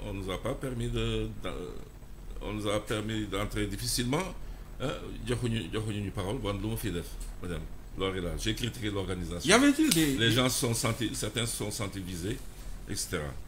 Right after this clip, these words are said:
Speaker 2: Y avait-il des gens derrière qui ont, xam ne, ñoo ko préparé pour que loolu bañ a am ? Wala c'est venu
Speaker 1: Oui,
Speaker 2: comme ça de
Speaker 1: non,
Speaker 2: manière fortuite ?
Speaker 1: kooku daal, c'est peut-être des, des, des, un manque d'organisation et, et d'attention, quoi. Euh, enfin, c'est pas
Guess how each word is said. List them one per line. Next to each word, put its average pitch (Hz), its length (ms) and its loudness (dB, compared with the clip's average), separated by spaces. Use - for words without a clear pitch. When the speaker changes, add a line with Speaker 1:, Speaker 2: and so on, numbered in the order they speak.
Speaker 2:
Y - 60 4
avait-il 269 360 6
des 156 100 8
gens 143 220 4
derrière 120 380 2
qui - 80 -2
ont, 131 60 0
xam 123 200 -2
ne, 120 60 4
ñoo 123 320 6
ko 107 300 -2
préparé 104 400 -4
pour 120 120 -4
que 131 80 -2
loolu 110 220 -2
bañ 101 140 -4
a - 120 -6
am ? 90 100 -6
Wala 160 160 6
c'est 175 160 8
venu 147 160 6
Speaker 1:
Oui, 156 120 6
Speaker 2:
comme 147 140 4
ça 139 160 4
de 131 60 6
Speaker 1:
non, 127 60 8
Speaker 2:
manière 131 200 6
fortuite ? 123 380 2
Speaker 1:
kooku 135 160 2
daal, 113 180 6
c'est 123 140 2
peut-être 113 360 2
des, 98 260 4
des, 87 580 2
des, 90 280 -2
un 98 160 0
manque 98 380 0
d'organisation 90 880 0
et, 92 160 2
et 95 60 -2
d'attention, 92 560 -2
quoi. 85 140 -4
Euh, 80 360 -4
enfin, 76 160 -10
c'est - 200 -6
pas 95 240 -4